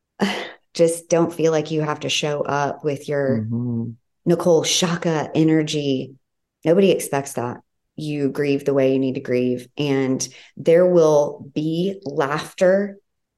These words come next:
Speaker 1: w-, woven throughout the grief because that's who she is and that's who her village is. And we all need to laugh. And we,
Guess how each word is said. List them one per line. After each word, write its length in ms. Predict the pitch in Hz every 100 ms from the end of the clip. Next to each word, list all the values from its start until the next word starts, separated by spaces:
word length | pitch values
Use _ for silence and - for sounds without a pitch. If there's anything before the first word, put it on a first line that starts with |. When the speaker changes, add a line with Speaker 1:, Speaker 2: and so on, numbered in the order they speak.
| -
Speaker 1:
w-, 360 | 165 160 165 -
woven 760 | 170 175 180 185 208 214 220
throughout 640 | 214 - 175 151 147 147 165
the 60 |
grief 360 | - 135 156 -
because 260 | 175 180
that's 240 | 160 139 -
who 220 | - 175
she 240 | - 175
is 100 | 160 165
and 140 | 156
that's 200 | 151 -
who 180 | 185 156
her 100 | 160
village 320 | 135 147 151
is. 160 | 156 156
And 120 | 151
we 120 | 156
all 220 | - 143
need 260 | 143 139 139
to 140 | 147
laugh. 320 | 131 131 143 156
And 100 | 147
we, 200 | 143